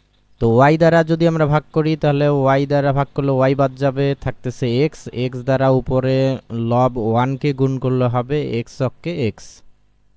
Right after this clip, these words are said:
এরপরে মাইনাস, এবার এই হর এক্স দ্বারা যদি ভাগ করি তাহলে এক্স, এক্স বাদ গেলে থাকতেছে কি? ওয়াই, ওয়াই দ্বারা উপরে ওয়ানকে গুণ করলে কি হবে? ওয়াই অক্ষে ওয়াই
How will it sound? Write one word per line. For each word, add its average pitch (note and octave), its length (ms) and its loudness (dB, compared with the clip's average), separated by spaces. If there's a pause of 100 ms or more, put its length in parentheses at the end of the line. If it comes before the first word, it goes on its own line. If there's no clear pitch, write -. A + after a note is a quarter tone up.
এরপরে D#3+ 220 2 (120)
মাইনাস, C#3+ 460 0 (1300)
এবার D#3+ 240 2
এই D#3 120 2
হর C#3+ 200 6 (100)
এক্স C3+ 200 -4
দ্বারা D#3+ 180 2 (100)
যদি D3+ 140 -2 (100)
ভাগ C3+ 100 0 (160)
করি D#3 180 0 (320)
তাহলে B2+ 240 0 (120)
এক্স, - 160 -4 (100)
এক্স C#3+ 120 -6 (100)
বাদ C#3 140 2 (140)
গেলে D3+ 180 0 (140)
থাকতেছে C#3 500 -6
কি? E3 100 -4 (160)
ওয়াই, A#2 260 2 (400)
ওয়াই C#3 200 0 (100)
দ্বারা E3 200 2 (140)
উপরে C#3+ 300 0 (160)
ওয়ানকে B2+ 380 0 (120)
গুণ C#3+ 120 -2 (100)
করলে C#3 300 0
কি C#3+ 160 -2
হবে? D3 200 2 (680)
ওয়াই B2 180 2 (120)
অক্ষে - 260 -6 (220)
ওয়াই G2+ 220 0